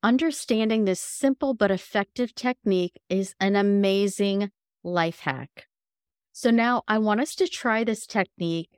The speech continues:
and I'm gonna lead you through exactly how to do it, because you think, "Of course I know how to breathe from my belly," but you'd be surprised how often you aren't breathing from your belly once you become aware of this technique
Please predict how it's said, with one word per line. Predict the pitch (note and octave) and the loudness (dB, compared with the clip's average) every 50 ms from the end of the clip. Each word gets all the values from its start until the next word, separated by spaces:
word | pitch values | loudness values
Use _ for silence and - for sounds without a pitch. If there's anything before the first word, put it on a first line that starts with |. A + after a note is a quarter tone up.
| - | -8
and | F3+ F3 E3+ - - | -6 -4 -4 -4 -2
I'm | F3+ F#3+ G#3+ B3+ C#4 | -2 0 2 2 2
gonna | - E4+ E4 F4 E4+ D#4+ - | 0 0 -2 -2 -2 -2 -2
lead | G3+ F#3+ G3+ A3 A#3 B3 A#3+ - | -2 -2 0 0 0 -2 -2 -2
you | D4+ D#4+ | -2 -4
through | D4 - - G3 F3+ F3+ F#3 - | -4 -4 -2 -2 0 0 -2 -2
exactly | F#3 F#3 F3+ - E3+ E3 - F3+ E3+ E3+ F3 - - - G3+ F#3+ G3+ G3 - - | -4 -8 -8 -8 -10 -6 -2 0 0 0 0 -2 -4 -4 -2 -2 -2 -2 -4 -6
how | - - E3+ E3 D#3+ E3 D#3+ - | -4 -2 -2 0 -2 -4 -6 -8
to | - - | -10 -8
do | E3 E3+ F3 E3 D3+ | -4 -2 -2 -2 -2
it, | - - - _ _ _ _ _ | -2 -6 -10 _ _ _ _ _
because | - G#3+ - B3 A3+ - | -4 0 0 0 0 0
you | B3 C4 | -2 -2
think, | - - F4+ E4 C#4+ C4+ - - - _ _ _ _ _ _ _ _ _ - | 0 2 2 2 2 0 -2 -8 -20 _ _ _ _ _ _ _ _ _ -2
"Of | E4 - - | -2 -2 0
course | - G#4+ G#4 - - | 0 0 0 2 4
I | D#4 | 4
know | B3 G3 F#3 | 4 4 4
how | F3+ F3+ | 4 4
to | F3 E3+ | 2 2
breathe | - - F3 E3+ E3+ - | 2 0 0 0 0 -2
from | - F3 | -4 -2
my | E3+ E3 E3 | 0 0 0
belly," | D#3+ E3+ D#3+ D3 D3 C#3 - - - - - _ | 0 0 0 0 -2 -4 -6 -10 -16 -20 -10 _
but | - F#3 F#3 F#3 | -4 -4 -2 0
you'd | A3+ B3 D#4 E4+ E4+ | 2 2 2 2 0
be | F4+ E4+ | 0 -2
surprised | - - C#4 B3 - - A#3 G#3 G3 F#3 F3+ - | 0 0 -2 -4 -2 0 0 2 2 0 -2 -2
how | F#3+ F3+ - - _ - | -4 -6 -6 -6 _ -4
often | F3 F#3 G3 - - A3+ G3 F#3+ | -2 -2 -2 -2 -2 -4 -4 -4
you | F3 F3 E3+ - _ _ _ | -4 -6 -8 -8 _ _ _
aren't | G#3 A3+ A3+ - - - - - _ _ - | -2 -2 -2 -2 -6 -10 -14 -16 _ _ -4
breathing | F#3+ F3+ F3+ E3+ F3 E3+ E3 D#3+ | -2 0 0 0 -2 -2 -4 -4
from | - - F3 F3+ | -2 0 0 2
your | F#3 G#3 G#3+ | 2 0 2
belly | G3 A3+ A3 A3 G3+ F3+ | 2 2 2 4 2 0
once | E3+ E3 E3+ F3 F#3 G#3+ C#4+ - - - - | -2 -2 -2 -2 -2 -2 -2 -4 -4 -4 -4
you | D#4+ | -2
become | C#4+ F4+ E4 E4+ - - - B3 A3+ G3+ G3 F#3+ F3+ - - | 0 0 -2 -2 -4 -4 -2 0 2 2 2 0 -2 -4 -6
aware | F3+ F3+ F3+ F3 F3+ F3+ F3+ F#3 G3 | -6 -6 -4 -2 0 0 2 2 0
of | G#3 G3 | -2 -4
this | G3 G#3+ - - | -6 -10 -10 -10
technique | - - G3+ - _ F#3+ E3+ E3 D#3+ - | -6 -6 -6 -4 _ -2 0 0 -2 -4